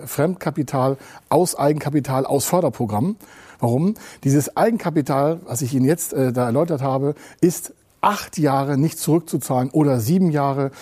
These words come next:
oder manchmal auch zehn Jahre nicht zurückzuzahlen. Das heißt, es hat mit einem Förderkredit, der relativ schnell zurückzuzahlen ist, nichts zu tun. Hier werden Förderprogramme als Eigenkapital dargestellt und ein Parameter ist halt eine lange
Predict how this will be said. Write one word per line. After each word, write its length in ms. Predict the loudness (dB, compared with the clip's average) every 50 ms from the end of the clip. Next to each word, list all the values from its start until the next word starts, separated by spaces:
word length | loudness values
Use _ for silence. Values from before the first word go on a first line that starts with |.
| -18 -18 -10 0
oder 200 | 2 2 4 4
manchmal 340 | 2 2 0 -2 -2 -2 0
auch 160 | 0 0 -2
zehn 380 | -4 -6 2 2 2 4 4 4
Jahre 200 | 4 2 2 2
nicht 160 | 0 -2 -4
zurückzuzahlen. 720 | -2 -2 -2 -2 -2 -4 -6 -4 -2 -2 0 0 0 -2 -4 -8 -16 -20 -18 -10 -6
Das 140 | -4 -2 0
heißt, 180 | 0 0 0
es 100 | -2 -2
hat 160 | -4 -4 -2 -4
mit 100 | -4 -2
einem 180 | 0 -2 -2
Förderkredit, 800 | -2 -4 -2 2 2 4 4 4 2 2 2 0 -2 0 0 2
der 140 | 0 0 2
relativ 360 | 2 2 2 2 0 -4 -6
schnell 240 | -2 0 2 2 2
zurückzuzahlen 640 | 2 0 -2 -2 -2 0 -4 -4 -2 0 0 0 0
ist, 140 | 0 0 0
nichts 320 | 0 0 0 0 -2 -4
zu 120 | -4 -4
tun. 260 | -2 -2 -4 -6 -6 -8 _ _ -20 -20 -20 -20 -20 -12 -4
Hier 180 | 0 2 4 4
werden 240 | 4 2 2 0 -4
Förderprogramme 960 | -4 -6 0 0 0 2 0 -2 -4 -2 -4 -4 -2 0 0 0 0 0 -2 _
als 320 | -2 0 0 0 -2 -6 -10 _ _ -2
Eigenkapital 1000 | 0 2 2 2 2 0 0 -2 -2 -4 -2 -2 -2 -2 0 0 0 2 2 2
dargestellt 680 | 2 0 0 0 -4 -4 -2 -2 0 0 0 -2 -6 -16 -20 -18 -18 -18 -12 -4 0
und 280 | 0 0 0 0 -2
ein 240 | 0 2 2 2 2
Parameter 560 | 0 0 0 2 2 2 2 2 2 2 2
ist 220 | 0 0 -2 0 -2
halt 120 | -2 -2
eine 220 | 0 0 0 2 4
lange 640 | 4 4 6 4 4 4 2 2 4 2 2